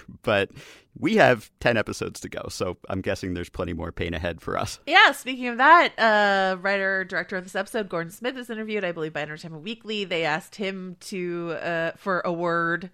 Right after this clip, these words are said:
Speaker 2: to describe the rest of the season, and he said, "Darker."
Speaker 1: <laughs> Great. Great. It started off so light. <laughs> I was wondering when they'd get to the
Speaker 2: So,
Speaker 1: dark parts.
Speaker 2: don't, don't float on your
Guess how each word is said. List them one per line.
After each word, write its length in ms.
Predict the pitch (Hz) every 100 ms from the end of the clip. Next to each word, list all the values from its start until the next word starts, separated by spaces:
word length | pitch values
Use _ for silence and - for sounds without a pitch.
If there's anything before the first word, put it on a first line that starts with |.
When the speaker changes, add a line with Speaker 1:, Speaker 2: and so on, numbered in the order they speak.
| _ _ _ _ _ -
Speaker 2:
to 80 | 190
describe 320 | 170 190 156
the 80 | 165
rest 240 | 160 160
of 60 | 156
the 60 | 180
season, 500 | - 262 247 254 233
and 140 | 240
he 200 | 262 240
said, 320 | - 247 226 -
"Darker." 720 | - 262 359 - 240 190 202 381 - 135 - -
Speaker 1:
<laughs> 460 | - 147 - 151 -
Great. 340 | 240 180 - - - - - - - _ -
Great. 280 | 156 120 - -
It 160 | -
started 320 | - 123 120 113
off 160 | 117
so 240 | - 113 107
light. 260 | 101 98 - _ - 139
<laughs> 320 | - - -
I 100 | 143
was 180 | 143 117
wondering 400 | 131 110 98 104 -
when 160 | 101
they'd 160 | 98 -
get 120 | 101
to 60 | 233
the 0 |
Speaker 2:
So, 320 | 220 214 202
Speaker 1:
dark 160 | 202
parts. 300 | 90 92 - - _ _ -
Speaker 2:
don't, 400 | 233 226 285 269 - _
don't 300 | 233 220 254
float 460 | - 330 320 277 254
on 240 | 226 226
your 180 | 220